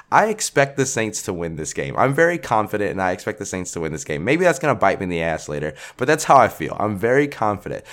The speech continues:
that the Saints are gonna win this game. However, I'm also very confident that it's gonna be a much more hard-fought battle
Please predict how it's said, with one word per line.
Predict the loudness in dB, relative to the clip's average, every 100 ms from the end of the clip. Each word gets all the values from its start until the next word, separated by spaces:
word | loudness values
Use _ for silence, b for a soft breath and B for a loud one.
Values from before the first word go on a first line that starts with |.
| B
that | -8
the | -4
Saints | -4 -4
are | -4
gonna | -4 -2
win | -4
this | -4 -6
game. | -4 -4
However, | 2 2 4 2 0 B B
I'm | 2
also | 4 4 0
very | 0 -4
confident | 2 2 4 0 2
that | 0
it's | 0
gonna | -2
be | 0 0
a |
much | 0 0 0 0
more | 0 0
hard-fought | 4 2 2 2 4 4 0
battle | 0 4 4 2 -4